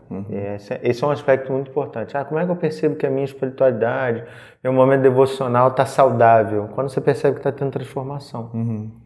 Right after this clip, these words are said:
Speaker 2: Quando você lê a Bíblia, já não fala mais contigo, você já não muda, você já não tem alvos, é, você já não se incomoda, você só olha e diz assim, "Não, isso aqui eu faço, não, isso aqui eu
Speaker 1: Uhum.
Speaker 2: faço." Tá igual o jovem rico, né?
Speaker 1: Uhum.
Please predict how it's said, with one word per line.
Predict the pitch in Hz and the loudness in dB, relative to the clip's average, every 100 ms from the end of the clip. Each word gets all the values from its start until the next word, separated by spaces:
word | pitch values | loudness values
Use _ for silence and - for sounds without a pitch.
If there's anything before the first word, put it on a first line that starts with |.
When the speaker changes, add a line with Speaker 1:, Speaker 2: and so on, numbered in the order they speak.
| _ _ _ _ - | _ _ _ _ -14
Speaker 2:
Quando | 123 | -8
você | - 139 | 2 6
lê | 131 143 | 8 8
a | |
Bíblia, | 123 131 131 127 | 8 4 6 6
já | 120 131 | 6 6
não | 131 | 4
fala | - 127 131 | 4 6 6
mais | 123 123 | 4 0
contigo, | - 113 - 120 127 120 | -4 -8 -4 0 2 2
você | 113 - | -2 -4
já | 117 123 | -2 0
não | 123 113 | 0 2
muda, | 123 131 117 | 4 4 4
você | 113 123 | 2 2
já | 127 | 4
não | 127 | 2
tem | 127 127 | 0 2
alvos, | 117 123 123 113 107 101 92 - - - - - - - _ | 4 6 6 4 2 -2 -4 -14 -20 -20 -20 -20 -20 -20 _
é, | - 123 120 113 110 110 107 - - - | 0 4 6 4 2 0 -4 -14 -18 -14
você | - 127 | -2 2
já | 127 | 4
não | 139 131 | 4 2
se | 139 | -2
incomoda, | 131 123 110 123 117 | 0 2 6 6 4
você | 113 127 | 0 -2
só | - 127 | 4 4
olha | 135 | 6
e | |
diz | 135 | 2
assim, | 131 | 0
"Não, | 135 | -4
isso | - 131 | -4 -2
aqui | 139 | -2
eu | |
faço, | 127 107 90 - | 0 -2 -2 -6
não, | 123 | -6
isso | 120 120 | -2 -2
aqui | 117 | 0
eu | 107 | 0
Speaker 1:
Uhum. | |
Speaker 2:
faço." | 107 110 - - - | 0 0 0 -6 -8
Tá | - | -2
igual | 139 156 | 4 6
o | 156 | 6
jovem | 151 156 | 4 0
rico, | 156 143 139 120 | 0 -2 -4 -6
né? | |
Speaker 1:
Uhum. | 117 113 110 110 | -4 -4 -4 -6